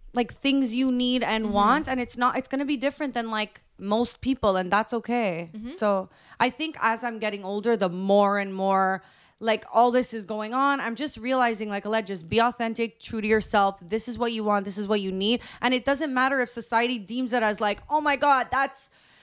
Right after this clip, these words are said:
Speaker 1: the patriarchy and men versus women." It, I don't care. It's what I
Speaker 2: Mm.
Speaker 1: like. It's what I need. And it's what I'm gonna keep doing. And, like, I'm not opposed to anybody else and their differences and how they wanna view a relationship. It's totally fine.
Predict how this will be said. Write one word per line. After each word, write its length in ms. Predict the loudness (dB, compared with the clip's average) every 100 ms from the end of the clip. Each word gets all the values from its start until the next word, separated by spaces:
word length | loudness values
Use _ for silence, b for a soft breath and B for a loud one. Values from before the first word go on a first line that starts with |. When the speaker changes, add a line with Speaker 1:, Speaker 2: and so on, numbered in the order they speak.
| b b b b b b _
Speaker 1:
the 100 | -4
patriarchy 760 | -2 -2 -4 -6 -6 -6 -6 -8
and 140 | -6
men 180 | -4 -2
versus 300 | -2 -2 0
women." 240 | 2 2
It, 120 | -2 2
I 80 | 2
don't 180 | 2 -4
care. 400 | -2 0 0 -2
It's 160 | -4
what 120 | 2 4
I 80 | 4
Speaker 2:
Mm. 40 |
Speaker 1:
like. 300 | 2 0 -4
It's 140 | -10
what 120 | -6 -4
I 100 | -4
need. 300 | -4 -2 0
And 120 | 0
it's 140 | -2
what 160 | 0 2
I'm 160 | 2
gonna 160 | 0 -6
keep 220 | -8 -6
doing. 360 | 0 0 0 0
And, 140 | 2
like, 160 | 2 2
I'm 160 | 0 2
not 240 | 2 0 -2
opposed 380 | -4 -6 -6
to 80 | -6
anybody 420 | -6 -6 -8 -4
else 220 | -2 -2 -4
and 120 | -6
their 100 | -6
differences 720 | -6 -6 -4 -2 2 2 2
and 120 | -2
how 260 | -4 -2 0
they 180 | 0 -2
wanna 420 | -4 -2 0 2
view 240 | 0 2
a 60 | 4
relationship. 720 | 4 0 -2 -6 -8 -6 -6
It's 120 | -10
totally 320 | -4 0 0
fine. 380 | 0 2 2 2